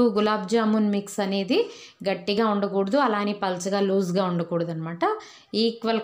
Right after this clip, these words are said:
కన్సిస్టెన్సీలో ఇప్పుడు నేను చూపించిన విధంగా ఇట్లా ముట్టుకుంటే మెత్తగా ఉండే విధంగా కలుపుకున్న తర్వాత ఇమీడియట్గా దాని మీద ఒక లిడ్‌తో క్లోజ్ చేసేసుకోవాలన్నమాట, మూత పెట్టేసేయాలి. ఎందుకంటే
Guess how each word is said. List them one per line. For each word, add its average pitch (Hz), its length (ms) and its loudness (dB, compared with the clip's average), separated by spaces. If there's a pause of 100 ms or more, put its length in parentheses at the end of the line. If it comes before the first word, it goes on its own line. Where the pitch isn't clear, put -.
కన్సిస్టెన్సీలో 180 840 -4
ఇప్పుడు 208 200 -2
నేను 190 200 -4
చూపించిన 214 440 0 (100)
విధంగా 190 400 -2
ఇట్లా 214 200 0 (440)
ముట్టుకుంటే 190 460 -6 (100)
మెత్తగా 185 360 -4 (100)
ఉండే 185 160 -2 (100)
విధంగా 180 340 -2 (520)
కలుపుకున్న 196 400 0 (100)
తర్వాత 185 260 -2 (120)
ఇమీడియట్గా 214 600 2
దాని 180 240 -2
మీద 185 160 -2 (600)
ఒక 202 200 -4
లిడ్‌తో 196 340 0 (120)
క్లోజ్ 208 320 2
చేసేసుకోవాలన్నమాట, 175 960 -4
మూత 202 260 -2
పెట్టేసేయాలి. 175 680 -2 (460)
ఎందుకంటే 214 340 0